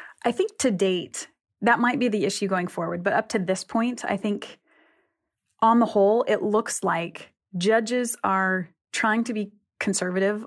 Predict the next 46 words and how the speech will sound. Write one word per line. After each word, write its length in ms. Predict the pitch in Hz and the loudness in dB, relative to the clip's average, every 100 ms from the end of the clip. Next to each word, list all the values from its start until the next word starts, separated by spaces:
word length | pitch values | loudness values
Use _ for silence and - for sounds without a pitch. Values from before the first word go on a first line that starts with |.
| - | -2
on 160 | 196 | 0
these 180 | 190 190 | 0 -2
decisions 480 | 185 - 185 190 190 | -4 -2 -2 -2 0
about 200 | 185 170 | 0 -2
admissibility. 760 | 175 180 165 165 170 208 302 - - - | -4 -6 -6 -6 -4 -2 -2 -6 -20 -12
So 220 | - 220 196 | -2 2 4
what 260 | 202 202 | 4 2
they, 300 | 214 208 214 - | 4 4 2 0
what 240 | 190 - | 0 2
a 60 | 190 | 2
lot 340 | 185 190 208 | 4 4 4
of 60 | 226 | 2
the 80 | |
cases 380 | 208 208 208 196 | 0 0 0 -2
that 140 | 190 185 | -2 -2
we 120 | 190 | -4
read 420 | 180 156 143 175 - - | -4 -4 -6 -8 -12 -6
that, 220 | 196 180 - | -2 -2 -4
you 100 | 190 | -6
know, 80 | 165 | -2
where 200 | 190 190 | 0 2
there 140 | 190 | 2
was 160 | 190 185 | 2 0
evidence 480 | 185 196 185 - - - - | 0 -2 -2 -4 -10 -20 -12
that 200 | 180 180 | -4 -2
the, 160 | 170 180 - | -2 -4 -4
these 220 | 196 196 | -2 -2
psychological 540 | 180 165 160 202 - | -2 -2 -2 -2 -4
tools 400 | 196 208 196 190 | -4 -2 0 -2
were 140 | 190 180 | -4 -6
trying 280 | - 170 175 | -4 -4 -4
to 100 | 180 | -6
be 140 | 170 | -6
admitted 400 | 165 185 208 202 | -4 0 0 0
by 320 | 196 185 190 - - - - - | 0 0 -2 -8 -20 -20 -8 -4
experts 440 | - - 202 202 | -4 -2 -2 0
who 80 | 196 | -2
were 60 | |
bringing 340 | 180 196 190 185 | 0 0 0 0
them 140 | 180 | 0
in, 180 | 180 180 | -2 -2
and 140 | 190 | -2
when 120 | 196 196 | 0 -2
they 80 | |
were 420 | 185 196 208 196 196 _ _ | 0 0 2 0 -4 _ _
challenged, 720 | - 226 262 190 180 175 - | -2 0 0 -2 -4 -6 -8